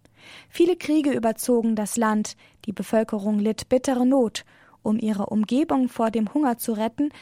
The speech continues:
streckte Agnes die Hände zum Himmel, lobte Gott und pries ihn für die Armut. Und welch ein Wunder, immer wieder war Nahrung an der Klosterpforte abgestellt. Noch am Sterbebett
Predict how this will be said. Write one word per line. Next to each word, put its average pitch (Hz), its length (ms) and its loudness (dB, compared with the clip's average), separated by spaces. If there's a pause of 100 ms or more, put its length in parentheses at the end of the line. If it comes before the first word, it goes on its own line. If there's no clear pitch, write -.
streckte - 460 -2
Agnes 254 400 0
die 262 100 -4
Hände 254 300 0
zum 240 220 -2
Himmel, 220 360 0 (380)
lobte 233 320 2
Gott 254 260 2
und 269 220 -2
pries 302 340 0
ihn 226 280 0
für 214 160 -2
die 262 200 -4
Armut. 208 520 -2 (360)
Und 208 180 -4
welch 220 240 0
ein 269 140 2
Wunder, 240 340 2 (380)
immer 320 320 2
wieder 269 340 2
war 247 120 2
Nahrung 240 440 2
an 214 200 -2
der 208 120 -2
Klosterpforte 226 840 -2
abgestellt. - 680 -6 (420)
Noch 208 240 -2
am 190 120 -4
Sterbebett 269 680 -2